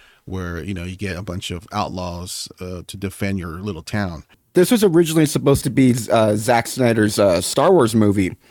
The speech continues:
Speaker 2: That, the, I guess a movie that he pitched to, uh, to Disney or whatever, but it was just, like, a little too to, to not what they're, that, what they want to do with, with Star Wars, and, you know, he just decided to make it his own and do it as a s-,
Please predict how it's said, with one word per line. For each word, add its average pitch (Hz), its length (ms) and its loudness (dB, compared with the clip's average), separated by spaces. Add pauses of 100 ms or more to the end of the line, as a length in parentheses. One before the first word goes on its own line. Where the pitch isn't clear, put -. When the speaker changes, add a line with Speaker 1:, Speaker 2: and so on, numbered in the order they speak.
(240)
Speaker 2:
That, 110 200 -2
the, 101 300 0
I 113 60 2
guess 135 180 2
a 143 60 4
movie 135 240 4
that 127 100 6
he 123 160 4
pitched - 380 0
to, 117 280 4
uh, 104 200 4
to 113 160 -4
Disney 127 340 2
or 110 140 4
whatever, 107 360 4
but 104 200 2
it 101 160 0
was 107 120 0
just, 113 200 -2
like, 107 100 0
a 110 60 0
little 113 240 2
too 110 500 4 (640)
to, 139 400 4 (120)
to 170 140 4
not 147 320 4
what 123 180 2
they're, 127 220 4 (140)
that, 104 180 2
what 117 160 2
they 123 100 4
want 117 340 2
to - 80 -8
do 117 240 4
with, 117 280 0 (140)
with 107 160 0
Star 120 260 2
Wars, 151 340 2
and, 104 300 0 (760)
you - 80 0
know, 101 60 4
he 107 100 4
just 107 160 -4
decided 113 540 0
to 113 160 -6
make 120 220 2
it 120 80 0
his 113 140 2
own 127 360 4
and 113 140 4
do 123 120 4
it 117 80 4
as 113 140 0
a 107 40 -4
s-, - 160 -8